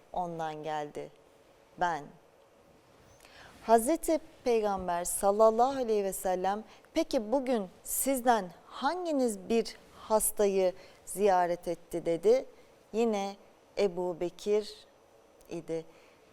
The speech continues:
"Ben." dedi. Ve bunun üzerine Allah Resulü sallallahu aleyhi ve sellem dostunu şu sözlerle müjdeledi. "Bu özellikler kimde varsa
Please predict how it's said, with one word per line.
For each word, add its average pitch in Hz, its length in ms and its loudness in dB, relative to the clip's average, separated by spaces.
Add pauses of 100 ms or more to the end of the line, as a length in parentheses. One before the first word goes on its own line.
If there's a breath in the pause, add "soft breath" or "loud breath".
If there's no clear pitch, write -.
(120 soft breath)
"Ben." 214 280 2
dedi. 156 400 -2 (1500 soft breath)
Ve 208 340 2
bunun 269 340 0
üzerine 175 580 0 (120)
Allah 240 360 2
Resulü 180 600 -6
sallallahu 190 720 0
aleyhi 190 260 -6
ve 175 100 -10
sellem 170 520 -6 (460 loud breath)
dostunu 247 640 0 (240 loud breath)
şu 277 380 -2
sözlerle 196 1040 0 (480)
müjdeledi. 156 800 -2 (1040 loud breath)
"Bu 294 220 2
özellikler 220 1000 0 (200)
kimde 208 520 0
varsa 202 600 2